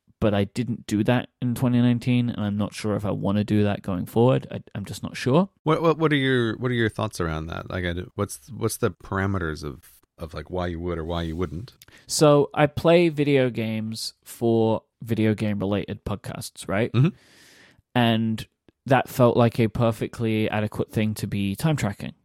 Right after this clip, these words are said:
Speaker 1: because I was playing them for the shows.
Speaker 2: Mm-hmm.
Speaker 1: But then talking about, like, hobbies, video games have always been a hobby for me. And I'm trying to, like,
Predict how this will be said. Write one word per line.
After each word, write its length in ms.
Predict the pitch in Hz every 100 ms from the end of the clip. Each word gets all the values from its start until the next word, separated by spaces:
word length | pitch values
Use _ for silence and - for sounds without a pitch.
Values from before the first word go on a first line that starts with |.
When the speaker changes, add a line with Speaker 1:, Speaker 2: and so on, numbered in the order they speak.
| _
Speaker 1:
because 720 | - 107 92 55 - - - -
I 140 | 107
was 180 | 107 101
playing 340 | - 104 107
them 80 | 104
for 300 | 101 104 101
the 60 | 104
shows. 520 | - 110 123 151 - - - -
Speaker 2:
Mm-hmm. 100 | 123
Speaker 1:
But 140 | 120
then 460 | 117 123 120 120 - _ - -
talking 360 | 131 131 135
about, 460 | 127 117 107 104 -
like, 500 | - 92 69 - - _ _ _ _ _ _
hobbies, 960 | - - 135 127 104 98 117 139 - - _ _ _ _ _ _ _ _
video 340 | - 131 127
games 360 | 117 120 117 113
have 80 | 117
always 220 | 120 117
been 120 | 117
a 60 | 104
hobby 360 | - 127 120
for 160 | 107 98
me. 480 | 95 92 101 143 160 _ _ _ _ _ _ -
And 140 | 117
I'm 120 | 110
trying 500 | 110 - 123 123 123 117
to, 120 | 117
like, 200 | 107